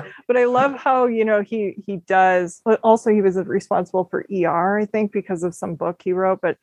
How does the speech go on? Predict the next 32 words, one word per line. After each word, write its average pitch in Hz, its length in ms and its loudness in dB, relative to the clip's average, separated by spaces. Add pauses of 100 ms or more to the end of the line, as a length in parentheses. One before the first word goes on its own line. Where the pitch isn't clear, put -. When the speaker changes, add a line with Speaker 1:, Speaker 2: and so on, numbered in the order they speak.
(460)
Speaker 2:
yeah, 254 500 0
Speaker 1:
Yeah. 208 80 -12
Speaker 2:
so 254 220 2
he 262 220 0
had 226 240 4
a 226 60 4
few 233 200 -4
hits, 214 320 -2
but 208 100 -2
I 214 60 4
love, 208 240 2
like, 202 300 0
after 202 320 2
the 196 80 0
dinosaur 180 560 -4
movie, 208 280 0
the 185 120 -4
thing 190 240 -8
that 165 160 -8
scared 185 300 2
him 190 100 -4
the 170 120 -6
most 175 380 -4
was, 185 140 -6
like, 175 260 -2 (600)
to - 120 -10
use 185 200 0
the 185 100 -6
phrase, 180 300 -4 (140)
"Bitches, 330 420 2
man," 269 480 -2
again. 208 580 0